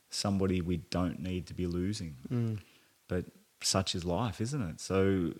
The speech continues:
Speaker 1: Glenn Manton or anyone else is not immune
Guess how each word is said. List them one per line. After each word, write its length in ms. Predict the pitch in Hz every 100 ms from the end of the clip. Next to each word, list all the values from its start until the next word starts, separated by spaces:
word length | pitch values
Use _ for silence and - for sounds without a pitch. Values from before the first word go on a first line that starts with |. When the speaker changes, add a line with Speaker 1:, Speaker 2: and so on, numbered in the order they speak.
| - - - _ -
Speaker 1:
Glenn 280 | 107 104
Manton 720 | 92 90 101 104 101 90 78 50
or 260 | 50 92
anyone 280 | 98 95 95
else 440 | 101 98 - -
is 160 | 131 90
not 180 | 98 95
immune 640 | 87 90 107 123 101 87